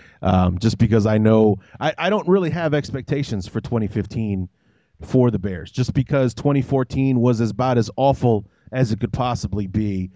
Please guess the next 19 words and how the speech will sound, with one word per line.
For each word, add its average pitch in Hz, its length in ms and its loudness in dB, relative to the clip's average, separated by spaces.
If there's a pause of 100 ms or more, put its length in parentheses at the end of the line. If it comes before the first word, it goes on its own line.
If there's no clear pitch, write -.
(300)
Not, 147 240 2
not 156 340 4
only 160 300 4
on 143 220 4
the 127 60 4
field, 120 360 0
but 113 180 0
off 131 260 -2
the 110 100 -4
field 101 460 -2
as 101 160 -6
well, 104 300 2
with 98 140 2
the 101 80 -4
turmoil 110 720 2
and 101 260 -10
all 127 220 2
of 113 100 0
the, 104 300 2